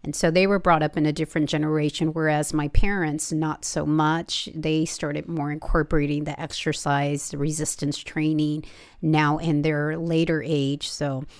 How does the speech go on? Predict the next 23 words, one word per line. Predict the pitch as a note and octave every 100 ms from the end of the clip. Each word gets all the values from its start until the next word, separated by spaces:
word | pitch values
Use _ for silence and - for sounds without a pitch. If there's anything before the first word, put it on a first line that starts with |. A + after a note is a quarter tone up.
| - -
absolutely, | - - - F3 E3 F#3+ D#3 C#3+ C#3+
it's, | C#3 - -
it's | D#3 - -
the | -
benefits | D3 - F#3 G3+ G#3 - G3+
of | F#3
that | F#3 F#3+
for | - D#3 D3
the | C#3+
prevention | - D3+ D3 D3+ C#3+
of | C#3
osteoporosis | - C3+ - - C#3 - C#3 C#3 D#3+ - - F3 F3 F3 -
and | D3+ C3+ C#3 D3 -
development | F3+ D3 D#3 D3 D#3 D#3+ D3 D3
of | C#3+ C#3+
resistance | D#3 C#3+ D3+ D#3+ - E3 D#3+ D#3+
and, | D#3+ D#3+
and | D#3 C#3+ C#3
also | C#3+ D#3 - C#3+
muscle | C#3 F3+ - F#3
strength | - C#3+ C3 -
as | B2+ -
well. | D#3 F#3+ B2+